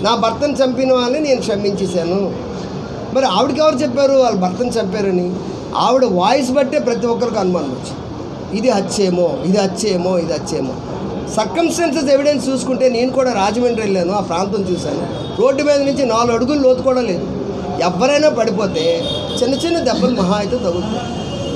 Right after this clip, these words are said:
లోపల కాలిపోయిన గాయం ఉంది, పైన ఇక్కడి నుంచి కాలు వరకు బుల్లెట్ సైలెన్సర్ ఉంది.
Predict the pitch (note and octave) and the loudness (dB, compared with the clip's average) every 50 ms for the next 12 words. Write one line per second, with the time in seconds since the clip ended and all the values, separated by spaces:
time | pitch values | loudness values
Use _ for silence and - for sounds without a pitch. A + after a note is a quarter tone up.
0 | - - - - - - C3+ D3 D#3+ F#3 B3 D4 D4+ E4 E4 D#4 C#4+ B3+ - F#3 | -6 -6 -6 -6 -6 -4 -2 0 2 4 4 4 4 4 4 4 2 0 0 0
1 | F#3+ G#3 A#3+ C4+ - C4+ C#4 C4+ C4+ B3 A#3 A3+ A3+ A3+ A3 G#3+ F#3+ F3 - E3 | 2 2 2 2 2 4 4 4 4 2 2 2 2 2 2 2 2 0 0 0
2 | F#3+ B3 D4+ - - - - - - - - - - - - - F#3+ A3 C4+ D#4+ | 0 0 0 -2 -4 -4 -6 -6 -6 -6 -4 -4 -4 -4 -2 0 2 2 2 4
3 | D#4+ D#4 D4 C#4+ - - F#3+ - - C4+ C4 C4+ C4+ C4+ - - D#4 D#4+ D#4 D4+ | 4 2 2 2 0 0 0 2 4 4 4 4 2 2 0 0 0 0 0 0
4 | - - - - G#3 A3 B3 C4 B3+ B3+ C4 C4 B3+ C4 C4+ B3+ G#3+ - - - | -2 -2 0 0 2 2 4 4 4 4 4 4 2 2 2 0 2 0 0 -2
5 | - - - - - - C#3 E3+ A3+ C#4+ D#4+ D#4+ - - - G#3 A3+ C4 D4+ D4+ | -4 -6 -6 -6 -6 -4 0 2 2 4 2 2 0 0 0 2 4 4 4 4
6 | D4 A3 G3 A3 G3 F#3 E3 D3+ D#3 F3 A3+ C#4 - | 2 2 0 0 0 0 0 0 0 0 0 0 -2